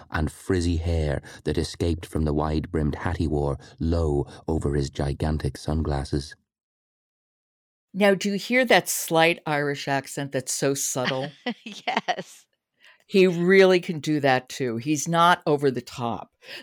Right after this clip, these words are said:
Speaker 2: though he performs books. He absolutely performs books.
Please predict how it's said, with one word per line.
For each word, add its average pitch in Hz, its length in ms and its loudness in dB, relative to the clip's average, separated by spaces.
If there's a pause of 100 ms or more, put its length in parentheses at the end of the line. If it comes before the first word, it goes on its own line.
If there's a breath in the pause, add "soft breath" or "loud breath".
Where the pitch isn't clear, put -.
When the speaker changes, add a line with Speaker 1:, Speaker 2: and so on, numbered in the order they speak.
(120)
Speaker 2:
though 208 140 6
he 285 260 0
performs 349 880 -2
books. - 720 -12 (420)
He - 320 -8
absolutely 220 880 0
performs 220 840 -2
books. - 680 -12